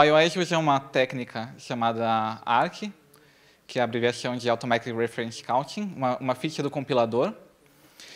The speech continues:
que ele fica contando quanta, é, qu-, quantas vezes as suas instâncias são referenciadas, e, e se, quando ela deixa de ser referenciada, ele, ele limpa da memória o que você colocou.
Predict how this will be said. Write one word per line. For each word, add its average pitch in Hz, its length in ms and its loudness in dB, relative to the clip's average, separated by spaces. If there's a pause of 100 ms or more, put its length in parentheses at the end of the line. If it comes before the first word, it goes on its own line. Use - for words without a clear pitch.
(220)
que - 160 -2
ele 151 180 6
fica 165 180 0
contando 190 520 0
quanta, 165 320 -4
é, 120 580 -2 (240)
qu-, - 260 -6 (300)
quantas 165 300 -2
vezes 156 220 2
as 151 120 2
suas 135 240 -4
instâncias 135 480 -8
são 139 100 -6
referenciadas, 131 1040 -4 (800)
e, 143 920 -2 (180)
e 143 160 -6
se, - 240 -2
quando - 240 -4
ela 143 140 8
deixa 151 280 0
de 151 60 -8
ser 165 120 -6
referenciada, 147 840 -2
ele, 156 180 0
ele 143 160 0
limpa 143 240 -4
da 147 100 -2
memória 143 400 0
o 139 40 -2
que 143 120 -16
você 139 220 -12
colocou. 151 480 -6